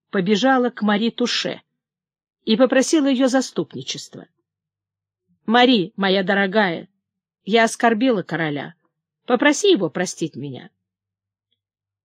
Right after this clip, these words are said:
Добрая Мари сделала это, успокоив короля так, как только она одна умела делать. Его сестра Марго ещё ребёнок,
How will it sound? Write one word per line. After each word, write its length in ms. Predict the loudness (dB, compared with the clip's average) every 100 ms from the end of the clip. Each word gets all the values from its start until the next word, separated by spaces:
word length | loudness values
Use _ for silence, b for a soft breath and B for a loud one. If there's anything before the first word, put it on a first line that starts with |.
| _ _ _
Добрая 440 | 0 2 6 4 4
Мари 300 | 4 4 2
сделала 440 | 4 4 4 2
это, 460 | 0 -2 -6 -8 -10 _ _ _
успокоив 680 | -4 -2 -2 0 4 2 2
короля 420 | 0 2 2 0
так, 280 | -2 -2 -2 -4
как 200 | -8 2
только 480 | 4 4 2 -2 b b -2
она 320 | 0 4 4
одна 320 | 4 0 0
умела 340 | 0 -2 -4
делать. 580 | -6 -6 -8 -12 -18 -20 _ _ _ _ _ _ _ _ _ _
Его 360 | -4 2 4 4
сестра 520 | 2 -2 0 2 2
Марго 520 | 4 0 0 2 2 0
ещё 360 | -2 0 2
ребёнок, 640 | 2 2 2 0 -4 _